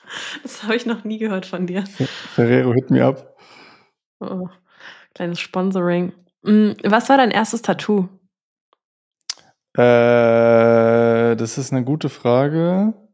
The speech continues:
Speaker 2: Das erste Tattoo war ein Schriftzug auf meinen Rippen. Wirklich ganz klassisch die Initialen meiner Eltern, meiner Schwester und mir,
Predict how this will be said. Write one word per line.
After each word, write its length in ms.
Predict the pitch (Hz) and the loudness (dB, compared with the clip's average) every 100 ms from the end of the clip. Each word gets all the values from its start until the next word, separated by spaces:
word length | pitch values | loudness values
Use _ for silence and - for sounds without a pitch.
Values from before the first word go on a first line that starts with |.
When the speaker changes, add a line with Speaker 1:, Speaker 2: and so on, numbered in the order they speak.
| _ _ _ _ _ _ _ _ _ _ _ _ _ - | _ _ _ _ _ _ _ _ _ _ _ _ _ -4
Speaker 2:
Das 240 | 123 113 | -4 -4
erste 500 | - 151 151 170 165 | -4 0 0 0 -8
Tattoo 540 | 160 143 123 - 175 147 | -6 -6 -6 -2 -2 2
war 80 | |
ein 100 | 131 | 0
Schriftzug 800 | 123 - 156 - - 156 151 - | 0 -4 -6 -6 -6 -4 -4 -4
auf 280 | 139 135 135 | -2 -2 -2
meinen 380 | 131 127 131 123 | -2 0 0 -2
Rippen. 760 | 123 156 175 131 135 202 247 _ _ _ _ _ _ _ _ _ _ _ | -4 -6 -4 -2 0 -2 -4 _ _ _ _ _ _ _ _ _ _ _
Wirklich 680 | - 131 123 160 170 151 - | -6 -2 2 2 4 2 0
ganz 340 | - 143 185 - | -2 0 0 -4
klassisch 680 | - 143 151 131 135 135 - | 0 0 0 0 0 -2 -6
die 140 | 131 | -4
Initialen 760 | 131 123 - 131 131 143 147 139 | -2 -2 0 2 4 2 2 2
meiner 400 | 127 123 117 - | 2 2 0 -2
Eltern, 720 | 139 156 170 165 156 160 175 - | 0 0 0 0 2 0 -4 -8
meiner 320 | - 123 123 120 | -4 0 0 -2
Schwester 920 | - 127 143 - 139 135 135 143 _ | -2 0 0 0 0 2 0 -4 _
und 240 | - 113 104 | -4 -4 -2
mir, 480 | 117 131 135 147 | 0 2 2 0